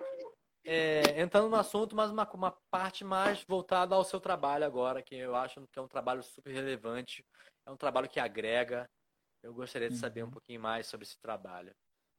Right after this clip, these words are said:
Speaker 1: E quem quiser,
Speaker 2: Ah,
Speaker 1: quem se
Speaker 2: legal.
Speaker 1: interessar, vai ouvir um pouquinho mais da, do próprio criador aí do, dos vídeos.
Speaker 2: Não, legal, gente. Eu acho que, assim, é... eu acho importante, até tem tudo a ver com o que a gente falou um pouco aqui, né?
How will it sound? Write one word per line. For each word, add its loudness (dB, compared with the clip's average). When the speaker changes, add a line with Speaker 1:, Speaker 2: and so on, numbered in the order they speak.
Speaker 1:
E -20
quem -10
quiser, -4
Speaker 2:
Ah, 12
Speaker 1:
quem 6
se 6
Speaker 2:
legal. 2
Speaker 1:
interessar, -4
vai 2
ouvir 0
um -6
pouquinho -8
mais -6
da, -8
do -10
próprio 0
criador -2
aí -8
do, -16
dos -14
vídeos. -20
Speaker 2:
Não, 8
legal, 12
gente. 4
Eu 12
acho 10
que, 2
assim, 2
é... 8
eu 12
acho 12
importante, 6
até 4
tem 8
tudo 10
a 12
ver 8
com -6
o -8
que 2
a 6
gente 0
falou 10
um -4
pouco 2
aqui, 2
né? 4